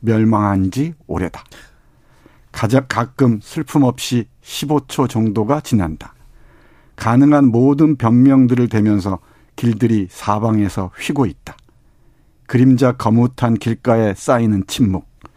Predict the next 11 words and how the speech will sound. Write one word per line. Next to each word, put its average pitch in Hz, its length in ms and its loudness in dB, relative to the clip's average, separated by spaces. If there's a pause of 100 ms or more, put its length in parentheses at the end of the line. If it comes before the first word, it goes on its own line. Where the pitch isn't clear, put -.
(340)
거기서 113 480 -2
초 151 300 -2
단위로 120 500 2 (140)
조용히 101 560 0
늙고 101 320 -6
싶다. - 360 -16 (1000)
늙어가는 151 580 4
모든 131 380 4
존재는 120 600 2
비가 117 260 -2
샌다. 82 460 -8